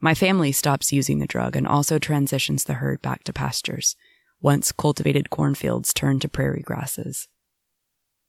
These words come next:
The cows produce less milk, but they live longer and are healthier and easier to care for. I'm done with college,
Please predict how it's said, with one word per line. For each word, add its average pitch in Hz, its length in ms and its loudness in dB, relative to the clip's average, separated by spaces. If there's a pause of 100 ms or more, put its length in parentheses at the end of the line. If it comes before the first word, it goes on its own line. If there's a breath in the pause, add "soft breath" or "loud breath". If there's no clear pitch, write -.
(260)
The 170 80 4
cows 202 300 4
produce 151 400 0
less - 220 -2
milk, 170 420 0 (260)
but 147 120 0
they 165 100 6
live 160 260 2
longer - 480 -4 (120)
and 147 100 6
are 143 80 6
healthier - 600 -2 (260)
and 139 240 2 (120)
easier 143 360 2
to 135 80 -4
care 151 200 -2
for. - 400 -10 (2000)
I'm 220 160 4
done 160 220 4
with - 160 -2
college, - 480 -6